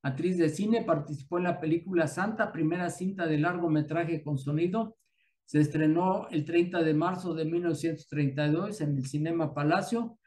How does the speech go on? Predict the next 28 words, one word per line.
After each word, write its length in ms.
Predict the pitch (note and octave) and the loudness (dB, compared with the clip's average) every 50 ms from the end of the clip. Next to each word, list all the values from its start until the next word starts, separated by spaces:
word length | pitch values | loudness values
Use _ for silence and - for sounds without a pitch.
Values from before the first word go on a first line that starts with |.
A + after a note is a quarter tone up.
| _ _ _ _ _ | _ _ _ _ _
basada 380 | - C#3+ D3 D3 D#3+ E3 E3+ E3+ | -2 -2 0 2 2 4 4 4
en 80 | D#3+ | 4
la 100 | D#3 D3+ | 4 4
novela 440 | C#3+ D3 D3 D3+ E3 E3 E3+ E3+ D#3 | 2 2 2 0 0 2 2 2 2
de 80 | D3 C3+ | 0 -2
Federico 480 | C#3 D3 D3+ D3 E3 - - D#3 C#3+ | -4 -4 -4 -4 -4 -2 -2 -2 0
Gamboa 580 | C#3 C#3+ C#3 C#3+ D#3 F#3 G3+ A3 A3+ G#3 G3+ - - | 0 -2 -2 -2 -2 -2 0 -2 -2 -4 -6 -10 -6
y 140 | _ D#3+ D3 | _ 2 2
la 180 | C#3+ D3 C#3+ C#3 | 2 2 0 -2
canción 420 | D3 D3 C#3+ - - E3 E3 E3 | -2 -4 -2 -2 0 0 0 0
de 80 | D#3 D3 | -2 -2
Santa 440 | D3 - F3 F#3+ G3+ - - F#3 D#3 | -2 -2 -2 -2 -2 -2 -2 -2 -2
de 80 | C#3 | -2
Agustín 440 | C#3 C3 C3+ - - - E3 E3 E3 | -2 -4 -6 -8 -6 -4 -2 0 2
Lara, 360 | E3+ E3+ D#3+ D#3 C#3+ C3 - - | 2 2 2 0 -2 -4 -4 -2
filmada 400 | C#3+ D3 D3 D3+ D#3 D#3 D#3 D#3+ | 0 2 2 2 0 0 -2 -4
en 100 | D3 C#3 | -4 -4
Chimalistac, 720 | - C#3 C#3 C#3+ C#3 C#3 C3+ C3+ - - D#3 D#3+ - - - _ _ _ _ _ _ _ _ _ _ _ _ _ _ _ _ _ | -2 -2 -2 -2 -2 -4 -6 -6 -4 -4 -4 -4 -4 -8 -20 _ _ _ _ _ _ _ _ _ _ _ _ _ _ _ _ _
eh, 260 | - D3+ C3+ C3+ C3 B2+ | -4 0 2 2 2 0
Ciudad 240 | - - D3 D3 | 0 0 2 4
de 80 | D3 C#3+ | 4 4
México. 540 | D3 D3+ D3 C#3+ B2+ - - A#2 - - _ | 4 4 4 2 -2 -6 -8 -10 -10 -10 _
Participó 480 | - D3+ D3 - - D#3+ D3+ D#3 F3+ F#3+ | -4 -4 -4 -4 -4 -6 -6 -2 -2 -2
en 80 | F#3+ | 0
diecisiete 400 | F#3 D#3+ - - F3+ F#3 F#3 - | 0 -2 -2 -2 -2 -2 -2 -4
películas 560 | - - D#3+ E3 F#3+ F#3 - F#3+ F3+ E3 D#3 D3+ | -6 -6 -4 -4 -4 -6 -4 -2 0 2 2 2
de 140 | D#3 D3 - | 2 2 2
Hollywood 540 | E3+ F3+ F#3 F3+ F3+ F3 G3+ A3+ A#3+ - | 2 2 4 4 2 2 2 0 0 -2